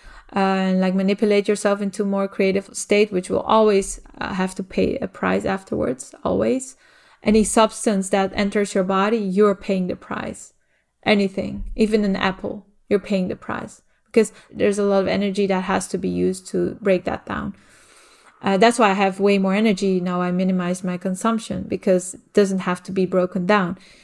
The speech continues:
And the cells, they get everything they need from everything because all is energy.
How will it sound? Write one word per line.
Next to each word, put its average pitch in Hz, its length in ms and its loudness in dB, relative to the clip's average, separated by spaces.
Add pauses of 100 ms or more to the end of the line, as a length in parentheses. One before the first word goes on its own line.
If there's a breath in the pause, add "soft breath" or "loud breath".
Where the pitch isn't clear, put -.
(140 soft breath)
And 190 100 2
the 208 60 4
cells, 226 480 4
they 202 140 4
get 202 340 4
everything 202 440 0
they 175 120 0
need 175 400 -2
from 175 540 -6 (420)
everything 190 460 -2
because 185 260 -2
all 185 240 -2
is 208 320 2
energy. 185 500 -6